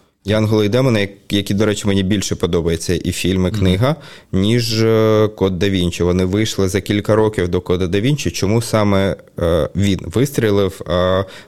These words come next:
Speaker 1: перша пригода Роберта Леңдона не стала настільки успішною, хоча потім вона теж була
Speaker 2: Мгм.
Speaker 1: екранізована, але як друга
Speaker 2: Мгм.
Speaker 1: частина вже в, в фільмі.
Speaker 2: Так. Е, мені здається, просто, м, «Код да Вінчі», е, більш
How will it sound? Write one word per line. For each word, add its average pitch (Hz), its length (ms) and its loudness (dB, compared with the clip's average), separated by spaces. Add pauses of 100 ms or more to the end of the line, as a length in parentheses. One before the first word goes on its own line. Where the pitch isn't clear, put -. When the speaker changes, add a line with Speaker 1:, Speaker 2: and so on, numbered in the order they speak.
(100)
Speaker 1:
перша 110 320 0
пригода 92 460 0
Роберта 92 360 0
Леңдона 101 560 0
не 95 720 0
стала 87 420 0
настільки 85 460 -2
успішною, 101 440 -2
хоча 95 240 -2
потім 110 280 0
вона 87 180 0
теж 87 200 -2
була 82 180 -2
Speaker 2:
Мгм. 104 80 0
Speaker 1:
екранізована, 95 560 0
але 85 180 2
як 85 140 -4
друга 87 300 0
Speaker 2:
Мгм. 71 100 -6
Speaker 1:
частина 95 420 -2
вже 90 140 -4
в, - 460 -6
в - 40 -2
фільмі. - 360 -8 (720)
Speaker 2:
Так. 82 180 -6 (420)
Е, 110 200 2
мені 156 340 0
здається, 185 600 -4
просто, 160 680 -4
м, 139 840 0
«Код 160 260 -2
да 135 140 -2
Вінчі», 151 680 0 (360)
е, 113 340 0
більш 156 560 -2